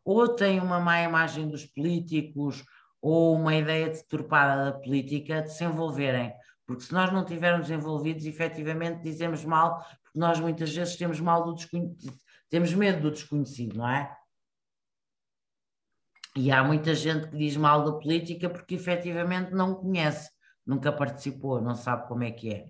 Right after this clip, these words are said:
E, portanto, tende a dizer que os políticos são todos corruptos, quem está na política são um bando de malandros, e não é de todo assim. A política é uma arte, é uma arte muito nobre,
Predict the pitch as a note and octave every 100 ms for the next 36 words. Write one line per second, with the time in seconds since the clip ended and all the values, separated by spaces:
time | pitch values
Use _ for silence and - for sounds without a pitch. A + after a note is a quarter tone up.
0 | - _ _ - A2 - - C#3+ C#3 D3
1 | C#3+ C#3 C#3+ C3 C#3+ C3+ B2+ C#3 C3+ C#3
2 | - C#3 B2+ C#3 C#3 - D#3 E3+ F3 E3+
3 | - D3 - - _ _ C3 C3 - C#3
4 | C3+ C3 C#3+ - C#3 C3 C3+ C3 C3 C3+
5 | A#2+ C#3 D3 F3 F3 E3+ D3+ D3+ - -
6 | _ _ _ C#3+ D3+ D3+ B2+ D#3 D#3 D3+
7 | C#3+ C3+ C3+ - C#3 C3 A#2 A2+ G#2+ F2+
8 | - _ _ - - B2+ C3 C3 C3 C3+
9 | C3+ D3+ D#3+ E3 E3 - - _ _ -
10 | C3+ C#3 C3+ C3 C3 - C#3 C3 C#3 C#3+
11 | D#3 D#3+ D#3